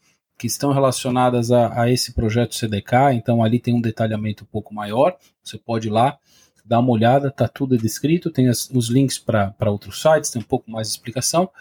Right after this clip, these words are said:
acesse então o T I S Code, é, blogspot ponto com.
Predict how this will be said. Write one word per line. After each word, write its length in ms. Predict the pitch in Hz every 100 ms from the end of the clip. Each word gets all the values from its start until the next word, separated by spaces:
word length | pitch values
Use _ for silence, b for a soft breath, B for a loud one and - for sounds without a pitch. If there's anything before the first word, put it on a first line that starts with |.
| B B B
acesse 480 | 143 139 151 147 135
então 240 | 123 135
o 60 | 131
T 120 | -
I 120 | 120
S 180 | 117 -
Code, 420 | - 123 127 131 131 _ _ _ _ _ -
é, 540 | 113 110 107 104 98
blogspot 520 | 123 127 123 - 120 -
ponto 240 | 123 -
com. 200 | - 90